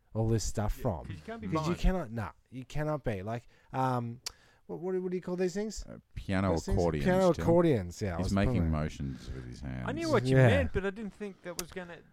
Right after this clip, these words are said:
Speaker 1: This kind of stuff, and he goes, "Oh, oh, yeah, well, you know, one of those, um, storage
Speaker 2: Container,
Speaker 1: places,
Speaker 2: yeah.
Speaker 1: yeah, when,
Speaker 2: That's where
Speaker 1: when,
Speaker 2: he gets it.
Speaker 1: yeah, when, when they, um, exceed their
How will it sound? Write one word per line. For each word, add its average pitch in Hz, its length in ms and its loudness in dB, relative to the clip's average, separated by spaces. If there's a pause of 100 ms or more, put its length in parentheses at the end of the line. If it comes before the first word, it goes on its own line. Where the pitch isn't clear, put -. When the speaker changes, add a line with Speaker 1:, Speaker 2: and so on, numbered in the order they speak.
(120)
Speaker 1:
This 185 160 2
kind 208 140 6
of 180 60 4
stuff, 139 280 6
and 131 100 2
he 147 80 6
goes, 139 240 6
"Oh, 123 480 6 (300)
oh, 117 400 -2 (400)
yeah, 117 240 4
well, 117 480 6
you 127 160 0
know, 123 160 2
one 117 160 2
of 113 60 0
those, 107 380 -2
um, 98 540 -8
storage 104 760 -2 (300)
Speaker 2:
Container, 110 260 -2
Speaker 1:
places, 107 520 -6
Speaker 2:
yeah. 110 200 -2
Speaker 1:
yeah, 92 60 -4
when, 104 260 -4
Speaker 2:
That's 123 180 -4
where 113 120 2
Speaker 1:
when, 107 260 -4
Speaker 2:
he - 80 -20
gets - 220 -16
it. - 40 -20 (220)
Speaker 1:
yeah, 117 220 2
when, 117 420 2
when 123 240 2
they, 110 260 2
um, 104 360 -4 (280)
exceed 120 680 0
their 101 440 0